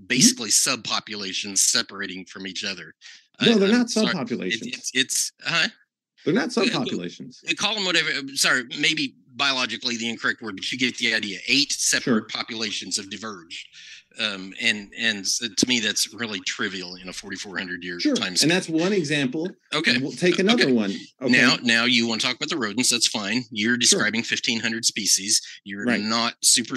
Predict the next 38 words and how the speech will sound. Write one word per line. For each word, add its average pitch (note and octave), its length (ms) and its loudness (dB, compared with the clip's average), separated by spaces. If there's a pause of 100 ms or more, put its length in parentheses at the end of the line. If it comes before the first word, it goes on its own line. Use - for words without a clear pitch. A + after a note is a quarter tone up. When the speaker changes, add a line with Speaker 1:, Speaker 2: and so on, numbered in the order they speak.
(140)
Speaker 2:
and, A2 120 0
and G#2 180 -4
I'm G#2 80 -4
not A2 160 -4 (380)
faulting A2 360 0
you F#2 100 -6
for G2+ 120 -6
this, F#2 180 -2
but - 160 -12
you're G2+ 100 -6
not G#2+ 160 -4
being G2 160 -6
super A2+ 260 -2
specific G#2+ 500 0
about F#2+ 380 -6 (340)
how A2 260 -4
much G2+ 480 -4
inter-, G2 300 -2 (320)
uh, F#2+ 80 0
breeding F#2+ 560 -2
capability F#2+ 600 -2
there F2+ 160 -4
is A2+ 160 4
amongst A#2+ 220 4
Speaker 1:
It's A#2+ 80 6
Speaker 2:
that - 100 0
group. G2 220 -10
Speaker 1:
very, D3+ 360 4
very C3+ 220 4
limited, B2+ 340 4
if A2+ 220 -6
at F2+ 80 -8
all. E2 260 -8
Speaker 2:
Wh-, - 540 -12
whatever. B2+ 300 2
Speaker 1:
Okay. - 520 4
Speaker 2:
<laughs> - 0 -
So, C#3+ 460 6